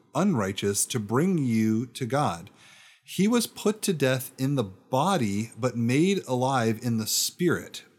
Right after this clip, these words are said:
After being made alive, he went and made proclamations to the imprisoned spirits, to those who were disobedient long ago when God waited patiently in the days of Noah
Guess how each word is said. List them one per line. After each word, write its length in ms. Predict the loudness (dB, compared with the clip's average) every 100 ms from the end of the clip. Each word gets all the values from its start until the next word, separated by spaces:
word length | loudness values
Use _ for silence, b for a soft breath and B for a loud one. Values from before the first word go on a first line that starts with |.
| _ b b b b b
After 300 | -2 0 0
being 460 | 4 4 2 0 2
made 240 | 4 4
alive, 460 | 4 4 2 0 -2
he 140 | 0
went 380 | 2 2 0 0
and 160 | 0 2
made 340 | 2 2 -4
proclamations 1080 | -4 0 0 0 2 4 2 2 0 0 -2
to 120 | -2
the 120 | -4 -2
imprisoned 920 | -2 -2 0 2 4 4 2 0 -2 -2
spirits, 720 | 0 0 0 -4 -8 -8 -8 B B B B 0
to 100 | 4
those 380 | 6 6 4 0
who 80 | 2
were 160 | 4 4 2 0 2 2 0
disobedient 680 | 0 2 4 4 2 -4 -10 -8
long 400 | -2 2 2 4
ago 360 | 2 2 4 4
when 220 | 2 2
God 320 | 2 2 0
waited 500 | 0 2 2 0 -4
patiently 800 | -2 0 2 0 -2 -4 -4 -6 B B B
in 140 | -2 0
the 80 | 2
days 420 | 4 4 4 4
of 180 | 0 2
Noah 500 | 2 4 2 -2